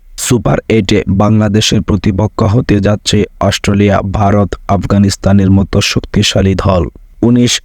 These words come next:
জুন থেকে শুরু হবে দ্বিতীয় রাউন্ডের খেলা। সেখানে বাংলাদেশের প্রতিপক্ষ আফগানিস্তান, ভারত এবং অস্ট্রেলিয়া।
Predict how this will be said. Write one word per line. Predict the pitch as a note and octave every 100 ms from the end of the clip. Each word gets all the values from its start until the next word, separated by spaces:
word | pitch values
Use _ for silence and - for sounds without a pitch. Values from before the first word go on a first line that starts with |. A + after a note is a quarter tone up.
| G#2+
জুন | A2+ A#2+ G2+
থেকে | A2 G#2 A2
শুরু | - A#2+ A2
হবে | G#2 G2+ G#2 G2
দ্বিতীয় | G2 A2 G2 G2+
রাউন্ডের | G2+ G2 G2+ G2
খেলা। | G2+ G2 F2 - -
সেখানে | - A2+ A2 G#2 F#2 G2
বাংলাদেশের | G#2 G#2 G2 G2 - G2+ -
প্রতিপক্ষ | G2 G2+ F#2+ G2+ - G2 F#2 - G2
আফগানিস্তান, | F2 G2+ G2 F#2+ - F#2+ F#2+ G2 F#2 G2
ভারত | F#2+ G2 G2 - - F#2+
এবং | G2 G2 -
অস্ট্রেলিয়া। | - - G2 F#2+ F#2+